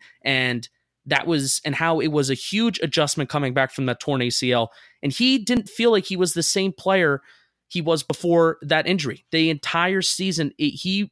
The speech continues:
pretty much did not feel like he was a hundred percent. And he finished with a Pro Football Focus grade in twenty eighteen of fifty-two point three. It, it was bad. Like, it,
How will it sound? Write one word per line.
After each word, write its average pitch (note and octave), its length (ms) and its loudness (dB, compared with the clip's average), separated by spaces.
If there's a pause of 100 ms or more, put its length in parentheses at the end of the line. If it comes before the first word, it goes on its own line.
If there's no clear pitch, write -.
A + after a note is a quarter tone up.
pretty F#3 180 0
much D#3 240 -2
did D3 140 -2
not C#3+ 240 -2
feel D#3 180 -2
like C#3 140 0
he D#3+ 100 -4
was C#3 160 0
a C3 60 0
hundred B2+ 220 -4
percent. B2 280 -4 (300)
And C#3+ 200 0
he D#3+ 360 -2
finished F3+ 400 0
with E3 100 -4
a D3+ 120 2
Pro F#3 180 0
Football E3+ 320 0
Focus G3 420 0
grade D3 380 0 (160)
in E3+ 160 0
twenty D#3 320 0
eighteen D3 500 0
of C#3+ 220 0
fifty-two G3 560 -2
point D#3 340 -2
three. F3 400 0 (500)
It, D#3+ 220 0
it F3 80 2
was D3 140 -2
bad. F#2+ 240 -4 (200)
Like, C#3+ 220 -2 (220)
it, F#3 140 0